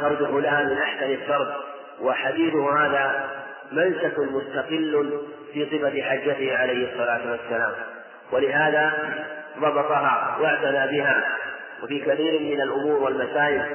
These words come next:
التي تختلف فيها الأخبار يرجع إلى هذا الحديث في صفة حجه عليه الصلاة والسلام، وفيه أنه سأله محمد بن علي بن الحسين بن علي بن أبي طالب حيث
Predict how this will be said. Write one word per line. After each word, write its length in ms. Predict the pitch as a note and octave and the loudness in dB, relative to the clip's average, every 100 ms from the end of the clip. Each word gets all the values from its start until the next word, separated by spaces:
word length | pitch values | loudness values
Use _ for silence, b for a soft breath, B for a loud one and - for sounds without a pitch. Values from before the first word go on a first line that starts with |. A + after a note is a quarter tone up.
| - | -6
التي 240 | B2+ C3 B2+ | -6 -4 -4
تختلف 400 | - - D3 C#3+ | -8 -4 -2 0
فيها 200 | C3+ C3+ | 0 0
الأخبار 640 | C3 A#2+ C#3+ D#3 D3 D#3 - - - - - | 0 2 4 4 2 -4 -6 -10 -14 -14 -4
يرجع 340 | D3 D#3+ D#3+ C#3 | 0 2 2 2
إلى 220 | D3 C#3 | 2 2
هذا 220 | D3 C#3 | 2 2
الحديث 680 | B2+ C3+ C#3 D3+ C#3+ D3 - - - - | 0 0 0 0 -2 -6 -8 -14 -16 -8
في 100 | C#3+ | -6
صفة 380 | C#3 C#3+ C#3+ C#3 | -2 -2 0 0
حجه 400 | C3 C#3 C#3 C3+ | -2 -2 0 2
عليه 360 | B2 B2+ B2+ - | 2 0 0 -2
الصلاة 300 | B2 B2+ A#2+ A#2+ | 0 0 0 -2
والسلام، 380 | A2+ B2 A2+ G#2 - - - | -4 -2 -2 -4 -8 -14 -6
وفيه 800 | - C#3 E3 D#3 D3+ D#3 D3+ D#3 | -2 2 2 4 2 -2 -6 -4
أنه 560 | B2+ D3 D3 D3 D3+ - - - - | 0 2 4 2 0 -4 -8 -14 -2
سأله 600 | D3+ D3 D3 C#3+ C#3 B2+ | 2 4 4 4 4 2
محمد 360 | C#3 D3+ C#3+ C3+ | 0 -2 0 0
بن 200 | C3 C3+ | 2 2
علي 180 | C3 C#3 | 2 2
بن 220 | C3 B2+ | 0 -4
الحسين 520 | A2+ A#2+ C#3+ C#3 C3 | -4 -4 0 0 0
بن 100 | A#2+ | -2
علي 240 | A#2+ C#3 C3 | -2 -2 -2
بن 140 | B2+ | -2
أبي 160 | B2 B2 | -2 0
طالب 380 | C3+ C#3 B2+ A#2+ - - - - C#3+ | 2 2 2 -2 -4 -10 -14 -10 0
حيث 220 | D#3 | 2